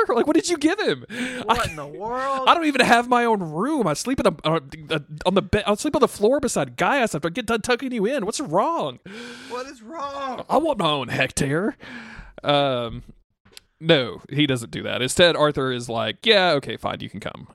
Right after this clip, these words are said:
Speaker 1: Uh, and they, we spend a lot of time riding to this location, which is a cave.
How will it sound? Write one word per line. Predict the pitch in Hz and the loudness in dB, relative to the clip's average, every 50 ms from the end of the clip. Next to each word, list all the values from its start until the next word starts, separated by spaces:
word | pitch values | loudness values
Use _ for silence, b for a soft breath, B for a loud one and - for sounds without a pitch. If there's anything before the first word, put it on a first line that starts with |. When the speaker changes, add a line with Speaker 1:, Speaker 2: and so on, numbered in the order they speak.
| _ - | _ -8
Speaker 1:
Uh, | - 113 113 107 107 107 101 - - | -6 -4 -2 -2 -2 -4 -4 -4 -4
and | 117 117 113 | -6 -4 -2
they, | 120 120 117 120 120 120 120 120 117 110 147 - | -2 -2 -2 -2 -2 -2 -4 -4 -6 -8 -10 -6
we | - 135 | -4 -4
spend | 131 - - 131 | -2 0 0 0
a | 127 | 0
lot | 120 120 | 0 -2
of | 120 | -2
time | - - 120 117 110 | -2 -4 -4 -4 -2
riding | 117 120 139 151 151 147 147 143 139 139 139 131 - - _ - | 0 2 2 2 2 0 -2 -4 -4 -6 -8 -10 -12 -16 _ -10
to | - 135 123 120 113 113 113 113 113 110 110 113 117 127 - 110 117 | -6 -4 -4 -4 -6 -8 -10 -10 -12 -14 -14 -16 -18 -18 -20 -14 -8
this | - 117 117 - | -8 -8 -6 -6
location, | - 110 110 - - 185 175 - - 165 147 139 131 127 - b b b b b b b - | -8 -8 -8 -4 -2 -2 0 0 -2 -4 -4 -6 -6 -10 -12 b b b b b b b -10
which | - 127 117 | -8 -6 -4
is | 127 117 113 | -4 -6 -6
a | 117 | -6
cave. | - - 113 98 90 - - - - - | -6 -6 -6 -6 -8 -12 -14 -18 -20 -20